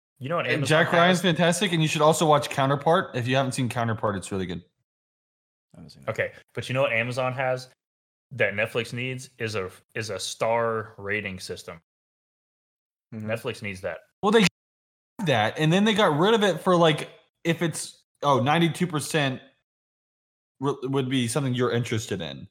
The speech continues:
Speaker 2: It's like, I don't
Speaker 1: Yeah,
Speaker 2: care if
Speaker 1: I don't,
Speaker 2: I'm
Speaker 1: I don't
Speaker 2: interested
Speaker 1: want
Speaker 2: in it or
Speaker 1: that.
Speaker 2: not.
Speaker 1: Is it
Speaker 2: I, I,
Speaker 1: good?
Speaker 2: I care about how other people reviewed it, and they got rid of that. I
Speaker 3: Mm.
Speaker 2: guess because they weren't getting enough views on everything would be my guess. Like, they would have a bunch of crap titles on there, but they don't wanna
Speaker 3: Probably.
Speaker 2: keep those titles on there if no one's watching, so they got rid of the rating system.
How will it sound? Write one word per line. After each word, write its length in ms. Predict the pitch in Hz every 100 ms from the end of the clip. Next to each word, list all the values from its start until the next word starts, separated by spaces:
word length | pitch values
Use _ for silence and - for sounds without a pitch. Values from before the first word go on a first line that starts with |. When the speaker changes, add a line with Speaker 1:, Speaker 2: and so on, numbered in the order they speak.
| _ _ -
Speaker 2:
It's 120 | 135
like, 100 | 160
I 60 | 165
don't 100 | 208
Speaker 1:
Yeah, 160 | 110 180
Speaker 2:
care 200 | 190 170
if 60 |
Speaker 1:
I 40 | -
don't, 20 |
Speaker 2:
I'm 80 | -
Speaker 1:
I 60 |
don't 80 | 180
Speaker 2:
interested 280 | 165 151 147
Speaker 1:
want 100 | 147
Speaker 2:
in 60 | 120
it 20 |
or 20 |
Speaker 1:
that. 40 | 117
Speaker 2:
not. 220 | 104 92 - _ _
Speaker 1:
Is 80 | 120
it 20 |
Speaker 2:
I, 240 | 151 143 160
I, 40 |
Speaker 1:
good? 80 | 139
Speaker 2:
I 80 | 160
care 220 | - 202
about 220 | 185 151
how 120 | 165 151
other 220 | 160 165
people 240 | 165 160
reviewed 460 | 127 113 107 143 117
it, 180 | 90 - -
and 100 | 127
they 80 |
got 180 | 131 120
rid 160 | 123 139
of 60 |
that. 200 | 107 101 123
I 80 |
Speaker 3:
Mm. 20 | 131
Speaker 2:
guess 120 | 151
because 160 | 147 147
they 80 | 160
weren't 160 | 151
getting 180 | 156 143
enough 280 | 127 131 113
views 300 | 110 131 139
on 140 | 147
everything 540 | 151 160 156 180 196 - _ _ -
would 100 | 131
be 80 |
my 180 | 120 123
guess. 420 | 135 160 180 - 135
Like, 140 | 113
they 100 | 131
would 80 | 131
have 120 | 131
a 60 | 123
bunch 240 | 127 127
of 140 | 110 -
crap 360 | - 113 -
titles 360 | - 110 131 151
on 100 | 156
there, 220 | 165 175 - _ _
but 120 | 127 120
they 100 | 139
don't 160 | 143
wanna 160 | 139 127
Speaker 3:
Probably. 120 | 90
Speaker 2:
keep 160 | 160 151
those 220 | 135 131
titles 360 | - 131 147 127
on 100 | 123
there 200 | 123 113
if 100 | 113
no 100 | 117
one's 160 | 113
watching, 460 | 110 110 120 151 147
so 140 | - 120
they 60 | 110
got 200 | 123 113
rid 120 | 123
of 60 |
the 80 | 104
rating 360 | 98 113 107 98
system. 400 | - 95 -